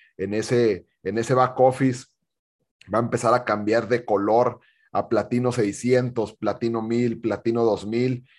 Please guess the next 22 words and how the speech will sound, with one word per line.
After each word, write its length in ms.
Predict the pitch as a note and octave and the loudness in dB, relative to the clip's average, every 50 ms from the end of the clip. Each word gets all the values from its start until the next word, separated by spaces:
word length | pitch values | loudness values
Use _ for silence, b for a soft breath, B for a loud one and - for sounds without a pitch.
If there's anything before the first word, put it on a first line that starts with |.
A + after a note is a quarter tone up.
| b b | b b
y, 260 | - G2 G#2 - - | -10 -10 -10 -6 -2
y 60 | A2+ A#2+ | -2 -2
es 100 | A#2+ B2 | 0 0
un 140 | B2 B2 | -2 0
día 140 | B2 B2+ B2+ | 2 2 2
muy 240 | B2 B2+ C3 C3+ C#3 | 4 4 4 4 4
emocionante. 480 | C#3 C3 A#2+ - A#2+ A2+ A#2 A#2+ B2+ B2 | 4 2 0 -2 -2 -4 -4 -4 -4 -4
Así 160 | D3 D3+ C#3+ | -4 -4 0
que 280 | - F3+ E3+ F3 - b b b b _ _ | 2 0 0 0 -4 b b b b _ _
vamos 360 | - E3 D#3+ F3+ A3+ A3 D#3 | 0 2 2 4 4 2 4
a 80 | E3+ D#3+ | 6 6
darle, 320 | E3 F3+ G3 G3+ G3+ G3+ F#3 | 6 6 6 6 6 4 4
vamos 240 | F3 F3+ F#3 E3+ | 4 4 2 2
a 80 | D#3+ D3+ | 4 4
darle 280 | D3+ D3+ E3 E3+ E3+ E3+ | 6 6 6 4 2 2
con 240 | - A#2 A2 G#2+ | 0 -4 -4 2
todo. 420 | A2+ D#3+ F3+ G3 G3+ G3+ G3 F#3+ b b b b b b - | 4 6 6 8 6 6 4 2 b b b b b b -4
Vamos 240 | A#2+ B2 C#3 C3+ C3+ | -2 0 0 0 0
a 80 | B2 | 0
comenzar 480 | - A2+ G#2+ G#2 G#2 G2 C3 B2+ B2 B2 | 0 -2 -4 -4 -4 0 0 0 2 2
con 180 | - B2+ B2+ | 0 0 0
esta, 480 | B2+ B2+ B2 - C3+ C3 B2+ A#2+ A#2 | 0 -2 0 0 0 2 2 0 -2